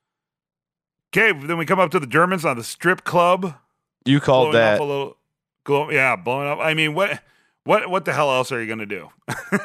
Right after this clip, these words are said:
Speaker 2: Oh,
Speaker 1: Right?
Speaker 2: yeah. I mean, well, the
Speaker 1: I
Speaker 2: whole
Speaker 1: mean,
Speaker 2: scene.
Speaker 1: are you gonna take him on a, are you gonna take him on a bus field trip to, like, a baseball game? Or I guess they coulda went to the Isotopes.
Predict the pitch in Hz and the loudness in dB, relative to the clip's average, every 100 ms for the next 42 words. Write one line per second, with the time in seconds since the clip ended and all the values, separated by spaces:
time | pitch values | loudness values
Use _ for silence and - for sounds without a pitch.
0 | 165 - 190 143 120 107 85 73 - 135 | -4 -2 2 4 4 2 0 -2 0 2
1 | 135 - 143 160 156 151 165 156 - 170 | 0 -2 2 4 4 4 2 0 2 2
2 | 131 120 135 160 147 143 135 107 85 _ | 2 0 0 -2 -2 0 -2 -2 -8 _
3 | _ - 139 135 135 156 131 127 90 123 | _ -6 -2 -2 -2 -2 0 -2 0 -2
4 | 123 - 143 143 143 139 - 110 98 82 | -2 -4 -4 -2 -2 -4 -2 -4 -4 -8
5 | 92 107 - 131 127 127 131 135 104 123 | -10 -8 -2 -2 0 -4 -6 -6 -4 -4
6 | 160 139 110 127 113 107 92 101 - 90 | -4 -6 -4 -4 -4 -6 -4 -4 -6 -10
7 | 87 82 - | -14 -14 -18